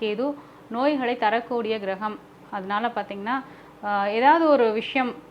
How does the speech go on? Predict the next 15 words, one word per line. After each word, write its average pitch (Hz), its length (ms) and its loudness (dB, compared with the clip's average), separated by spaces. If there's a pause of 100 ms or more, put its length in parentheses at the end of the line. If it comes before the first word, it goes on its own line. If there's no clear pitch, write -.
(120)
ஆ, 196 360 -4
உடல் 220 340 -2
ஆரோக்கியத்தை 233 680 0
இவர்களுக்கு 202 480 -6
பாதிக்கக்கூடியதாக 196 1040 -6
இருக்கும். 180 300 -6 (640)
ஏழாம் 320 380 6
பாவத்தில் 269 460 4
சனி 220 380 -2
கேதுவினுடைய 196 560 -2
இணைவு. 196 560 -2 (500)
So, 262 120 0
ஏழாம் 311 500 4
பாவத்தில் 247 480 4
சனி 240 420 -4